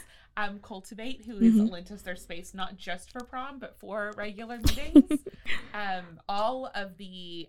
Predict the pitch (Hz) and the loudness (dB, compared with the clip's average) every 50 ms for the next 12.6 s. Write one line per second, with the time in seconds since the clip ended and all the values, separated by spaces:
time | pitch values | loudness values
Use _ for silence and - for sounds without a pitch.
0 | - - 208 202 202 185 185 170 175 196 175 170 165 165 165 170 - - - - | -4 -4 -4 -4 -6 -8 -8 -10 -10 -10 -10 -10 -10 -10 -14 -16 -20 -16 -10 -8
1 | 165 180 180 - 190 170 170 180 180 180 170 175 180 185 214 214 208 202 196 226 | -8 -8 -8 -8 -10 -10 -10 -10 -14 -16 -16 -14 -2 4 4 4 6 4 2 0
2 | 185 - 175 185 185 - 202 185 180 - - 185 180 - - - - 214 190 196 | -4 -6 -12 -14 -14 -12 -14 -14 -12 -6 -6 -6 -6 -6 -16 -14 -10 -10 -8 -8
3 | 190 - - - 202 202 196 196 - - _ - - _ _ _ - - 214 214 | -8 -10 -4 -2 0 0 0 -2 -6 -10 _ -20 -20 _ _ _ -6 -4 -2 -2
4 | 214 202 202 202 202 - _ 208 208 202 214 - - - - 190 185 185 190 196 | -2 -4 -8 -12 -16 -14 _ -8 -8 -8 -8 -12 -8 -4 -2 -2 -2 -4 -10 -10
5 | 180 185 196 185 - 185 185 - - 196 - - 190 185 - - 208 185 175 202 | -10 -10 -10 -10 -12 -16 -16 -14 -16 -16 -10 -10 -10 -10 -6 -6 -6 -6 -6 -6
6 | 196 - - - - - - 190 - - _ _ _ 202 196 185 - - 185 190 | -8 -6 -8 -8 -8 -6 -8 -8 -8 -8 _ _ _ -12 -12 -10 -10 -10 -10 -10
7 | 190 - 190 185 180 175 180 185 - _ 185 180 185 185 202 196 196 190 - - | -12 -10 -10 -10 -10 -12 -14 -16 -12 _ -12 -12 -6 -6 -6 -6 -6 -8 -12 -12
8 | - - - 320 349 330 247 190 - - - - _ - _ - - _ _ _ | -12 -4 0 0 2 2 2 0 -2 -4 -10 -14 _ -20 _ -20 -20 _ _ _
9 | - 262 285 415 427 226 208 214 330 415 427 415 - 202 202 208 208 202 180 175 | -2 -2 -2 -2 -4 -6 -6 -6 -6 -8 -8 4 8 10 12 12 12 10 10 8
10 | - 196 - - - - 285 269 - 330 302 - 277 269 - 254 247 262 269 262 | 6 4 2 -2 4 10 12 12 12 12 12 12 12 10 10 8 0 -4 -4 -4
11 | 233 226 214 196 214 214 208 214 240 208 196 185 165 151 147 127 - - - - | -4 -4 -4 -4 -4 -4 -2 -2 -4 -2 0 0 -2 -2 -2 -14 -20 -20 -20 -20
12 | - - - - - 202 196 180 175 165 165 | -20 -20 -20 -4 0 2 2 4 2 0 -6